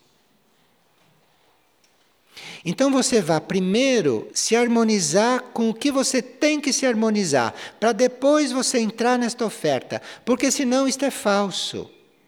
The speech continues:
Porque aí o que você está canalizando e o que você está emitindo é algo que a sua desarmonia atraiu. E aí era melhor que você não tivesse feito nada.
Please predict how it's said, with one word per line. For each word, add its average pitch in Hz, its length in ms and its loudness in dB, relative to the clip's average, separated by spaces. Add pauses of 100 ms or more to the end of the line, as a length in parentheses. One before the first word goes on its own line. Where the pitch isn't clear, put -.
(1600)
Porque 196 220 0
aí 254 180 4
o 294 60 0
que 269 100 -2
você 254 280 0
está 185 280 -4
canalizando 190 880 0
e 156 40 0
o - 20 -10
que 196 100 -8
você 208 300 -2
está 170 260 -6
emitindo 294 880 -4 (840)
é 240 180 0
algo 233 460 2
que - 160 -6
a 202 100 -2
sua 311 460 2
desarmonia 214 960 0 (260)
atraiu. 170 720 -2 (1300)
E 202 100 0
aí 208 160 2
era 220 160 2
melhor 165 320 2
que 156 100 -8
você 156 220 -4
não 160 100 -4
tivesse 147 380 -2
feito 156 340 -2
nada. 85 440 -6